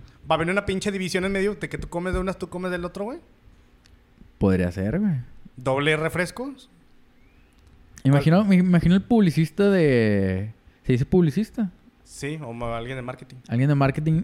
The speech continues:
Speaker 2: realmente hace, pensando en esos combos, güey.
Speaker 1: Güey,
Speaker 2: Sentado
Speaker 1: con
Speaker 2: de
Speaker 1: Cinépolis, contrátame, güey. Yo tengo los combos perfectos para Cinépolis,
Speaker 2: A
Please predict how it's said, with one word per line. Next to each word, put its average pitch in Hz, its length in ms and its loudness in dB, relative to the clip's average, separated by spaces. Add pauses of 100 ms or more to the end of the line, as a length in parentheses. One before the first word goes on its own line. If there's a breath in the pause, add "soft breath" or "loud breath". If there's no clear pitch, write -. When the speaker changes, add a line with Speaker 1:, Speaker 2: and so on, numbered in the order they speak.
Speaker 2:
realmente 151 400 4
hace, 156 120 2
pensando 143 540 2
en 151 60 4
esos 156 180 2
combos, 123 340 2
güey. 98 120 -2
Speaker 1:
Güey, - 20 -6
Speaker 2:
Sentado 143 480 4
Speaker 1:
con 185 60 6
Speaker 2:
de 143 420 4
Speaker 1:
Cinépolis, 165 460 -2
contrátame, 151 520 -6
güey. 131 100 -4
Yo 135 80 -4
tengo 160 180 -2
los 165 140 -6
combos 170 220 -6
perfectos 170 420 -8
para 175 160 -6
Cinépolis, 147 420 -8
Speaker 2:
A 123 40 -2